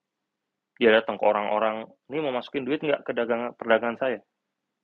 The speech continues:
Saya jual ini, ini. Saya janji sebulan janji keuntungannya bakal segini. Bulan depan keuntungannya bakal segini. Pasti, insya Allah,"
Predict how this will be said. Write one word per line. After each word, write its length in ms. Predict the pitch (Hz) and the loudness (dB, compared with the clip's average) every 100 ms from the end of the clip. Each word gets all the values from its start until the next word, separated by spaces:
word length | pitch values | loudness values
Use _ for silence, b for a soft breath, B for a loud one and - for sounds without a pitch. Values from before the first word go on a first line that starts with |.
| _ | _
Saya 160 | 120 | -2
jual 320 | 117 117 110 120 | 0 4 4 2
ini, 320 | 117 123 113 | -2 -2 -4
ini. 160 | 117 | -4
Saya 240 | 101 117 110 | -2 -2 2
janji 560 | 117 117 117 123 156 | 2 2 0 -2 -4
sebulan 480 | 147 123 117 131 139 | -4 -4 2 4 4
janji 320 | 127 113 110 135 - _ _ _ | 0 0 -4 -6 -8 _ _ _
keuntungannya 480 | - 120 117 120 131 | -4 -4 0 0 0
bakal 240 | 113 107 | 0 -2
segini. 240 | - 104 92 _ _ _ _ _ _ _ | -2 -8 -8 _ _ _ _ _ _ _
Bulan 240 | _ 120 123 | _ 4 6
depan 400 | 120 - 151 151 | 6 8 6 4
keuntungannya 480 | 139 123 123 127 139 | -4 -4 -2 -2 -2
bakal 240 | - 117 | -2 -4
segini. 320 | - 113 95 _ | -4 -10 -10 _
Pasti, 720 | - 147 180 _ 220 190 123 | -4 -2 -2 _ -2 0 -4
insya 240 | 127 - - | -4 -2 6
Allah," 240 | 185 135 | 6 4